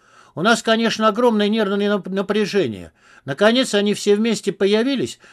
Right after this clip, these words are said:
наши разведчики и эта группа, все в таких высоких шапках. Оказалось, что это пришли сдаваться в плен румынские солдаты. И один из них громко к нам обратился: «Здравствуйте, товарищи!» «Здравствуй, здравствуй! А ты откуда так хорошо по-русски говоришь?»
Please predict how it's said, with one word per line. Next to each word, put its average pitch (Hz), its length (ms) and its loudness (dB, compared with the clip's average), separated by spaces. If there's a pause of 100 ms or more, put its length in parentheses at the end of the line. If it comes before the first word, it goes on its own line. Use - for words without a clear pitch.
(100)
наши 214 300 2
разведчики 214 640 0
и 202 40 0
эта 233 220 0
группа, 131 480 -4
все - 240 -4
в - 40 -10
таких 196 360 -2
высоких 180 480 -2
шапках. - 560 -6 (400)
Оказалось, 233 520 4
что - 120 -2
это 220 160 -2
пришли 214 400 -4
сдаваться 220 560 2
в - 80 -10
плен 247 280 -2
румынские 202 540 -2
солдаты. 202 640 -2 (640)
И 147 80 0
один 233 320 2
из 143 180 -2
них 139 240 -6
громко 214 420 0
к 185 60 -12
нам 220 220 0
обратился: 165 760 -2 (260)
«Здравствуйте, 180 580 2
товарищи!» 123 720 0 (360)
«Здравствуй, 208 520 2
здравствуй! 185 540 0
А 190 80 0
ты 240 120 0
откуда 240 420 0
так 185 180 0
хорошо 196 400 0
по-русски 190 460 -2
говоришь?» 120 560 -6